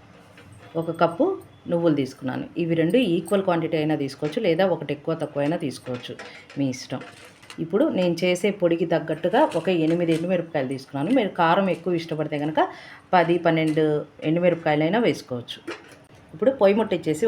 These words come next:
ఒక బాండీ పెట్టుకొని అవిసె గింజలు మొత్తం వేసుకొని సన్న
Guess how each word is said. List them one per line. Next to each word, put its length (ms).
ఒక 180
బాండీ 300
పెట్టుకొని 320
అవిసె 260
గింజలు 280
మొత్తం 240
వేసుకొని 460
సన్న 220